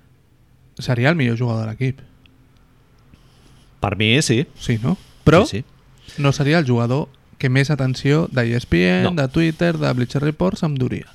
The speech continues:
Speaker 2: I potser no seria ni el segon, eh?
Speaker 1: Ahí te quería llegar. És a dir,
Speaker 2: <laughs>
Speaker 1: El tio diu que marxa de San Antonio perquè vol, no té un contracte seu propi de Bamba, si quiere atención mediática, i Uncle Dennis le dice que pot, és el millor jugador de la lliga
Speaker 2: Clar.
Speaker 1: i que ha de sortir a House of Highlights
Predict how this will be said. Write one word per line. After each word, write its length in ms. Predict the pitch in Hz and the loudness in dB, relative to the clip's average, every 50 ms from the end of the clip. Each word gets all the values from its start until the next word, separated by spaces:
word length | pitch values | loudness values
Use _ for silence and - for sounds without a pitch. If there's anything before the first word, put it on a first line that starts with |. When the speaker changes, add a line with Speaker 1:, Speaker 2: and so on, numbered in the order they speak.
| - - - - - | -20 -20 -20 -14 -10
Speaker 2:
I 100 | - 104 | -6 -4
potser 220 | - 123 - 131 139 | -2 0 0 2 2
no 80 | 165 156 | 4 4
seria 240 | 147 143 139 151 160 | 6 8 8 8 8
ni 80 | 156 139 | 8 6
el 120 | 120 110 | 6 6
segon, 340 | - 101 95 104 101 90 92 | 4 4 4 4 4 4 2
eh? 100 | 143 269 - - - - | 0 -2 -4 -8 -14 -2
Speaker 1:
Ahí 380 | - 135 139 156 190 214 240 220 | 2 4 4 6 6 4 4 2
te 100 | 202 151 | 2 2
quería 160 | 151 143 139 | 4 4 4
llegar. 360 | 135 131 120 117 117 113 - - - - | 4 4 4 2 0 0 -4 -8 -10 -4
És 120 | 139 139 151 | -2 0 2
a 60 | 156 | 2
dir, 200 | 143 135 127 117 - | 4 4 2 2 0
Speaker 2:
<laughs> 380 | - - - - - - 139 - - - - - - - - - - - - - | -6 -8 -10 -10 -12 -12 -12 -12 -12 -20 -20 -20 -20 -20 -20 -20 -20 -20 -6 -4
Speaker 1:
El 160 | 147 143 135 | -2 -2 0
tio 220 | 127 165 185 214 214 | 0 2 4 4 4
diu 300 | 202 170 151 143 131 123 - - - | 4 4 4 2 0 -2 -4 -10 -4
que 120 | - 135 | -2 0
marxa 420 | 127 135 143 143 139 - - 139 131 | 0 2 0 0 -2 -2 0 0 2
de 80 | 131 131 | 2 2
San 140 | - 143 135 | 2 0 0
Antonio 420 | 131 131 127 147 165 190 233 262 | 0 2 2 2 2 4 2 2
perquè 280 | 240 165 131 127 131 123 123 | 2 2 2 2 0 0 2
vol, 300 | 127 127 123 123 123 107 | 2 2 0 0 -4 -4
no 140 | 123 131 131 | -4 -4 -2
té 80 | 127 131 | 0 0
un 80 | 127 127 120 | 0 2 2
contracte 480 | 139 135 120 127 127 123 117 - 127 123 | 2 2 4 4 2 2 2 2 0 0
seu 300 | - - 131 123 120 117 | 2 2 2 4 4 4
propi 300 | - 123 123 113 120 117 117 | 4 2 2 4 2 2 2
de 60 | 120 | 2
Bamba, 380 | 131 156 190 208 220 262 277 247 | 2 4 4 4 4 2 2 0
si 140 | - - 147 | 0 -2 -2
quiere 180 | 127 135 131 131 123 | 0 0 0 0 0
atención 280 | 127 127 120 - 131 123 | 0 -2 0 0 0 0
mediática, 520 | 123 123 147 165 175 185 190 - 208 - 101 | 0 2 2 2 2 0 -2 0 0 0 0
i 60 | 143 | 0
Uncle 220 | 131 123 117 120 120 | 0 0 0 -2 0
Dennis 280 | 123 131 139 143 143 135 | 0 0 0 0 2 2
le 80 | 127 123 | 2 2
dice 300 | 127 131 - 147 143 135 | 2 2 2 0 0 0
que 240 | 131 127 123 123 120 - | 0 2 2 2 0 0
pot, 180 | - 123 123 - - | -2 -4 -4 -4 -4
és 140 | - 131 123 | -4 -2 0
el 80 | 135 127 | 0 0
millor 200 | 127 127 123 117 | 0 0 2 2
jugador 280 | 131 127 123 123 120 120 | 2 2 2 2 0 0
de 60 | 120 | -2
la 40 | 120 | 0
lliga 280 | 131 160 180 202 226 247 285 - - - - - - | 0 0 2 2 2 0 0 -4 -12 -20 -20 -16 -10
Speaker 2:
Clar. 160 | - 135 131 120 - | -8 -8 -8 -2 0
Speaker 1:
i 100 | 151 135 | 0 2
que 80 | - 131 | 2 4
ha 60 | 127 | 2
de 80 | 131 | 4
sortir 260 | 127 - 131 - 139 127 | 2 0 0 2 2 2
a 20 | |
House 180 | - 139 - - | 2 2 0 0
of 80 | 131 - | -4 0
Highlights 320 | 135 135 131 127 123 123 | 0 2 2 2 0 0